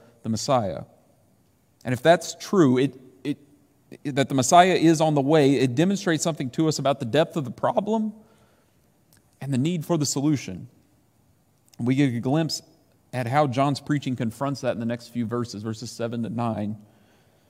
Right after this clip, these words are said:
John said to the crowds coming out to be baptized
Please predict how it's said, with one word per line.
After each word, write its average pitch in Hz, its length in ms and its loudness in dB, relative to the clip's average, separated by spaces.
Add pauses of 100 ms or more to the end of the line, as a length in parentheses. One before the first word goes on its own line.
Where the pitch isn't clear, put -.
(1300)
John 160 240 6
said 175 240 2
to 156 80 0
the 135 80 0
crowds 165 380 6
coming 147 280 -2
out 143 140 -4
to 135 60 -12
be 131 80 -2
baptized 139 720 0